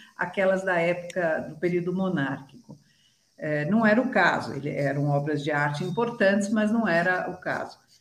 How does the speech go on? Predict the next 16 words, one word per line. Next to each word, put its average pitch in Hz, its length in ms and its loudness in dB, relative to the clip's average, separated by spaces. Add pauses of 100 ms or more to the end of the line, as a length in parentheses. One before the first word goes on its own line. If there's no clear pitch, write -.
(140)
Mas, 202 140 2
enfim, 262 300 4
tivemos 233 400 4
que 269 140 -2
pedir 247 280 4
autorização 196 720 0
no 196 100 0
ifam 190 500 2
na 170 180 -2
época, 180 800 -2 (420)
é, 170 280 0
tivemos 180 380 0
que 185 140 -4
fazer 180 260 0
uma 180 140 0
avaliação 175 1120 -2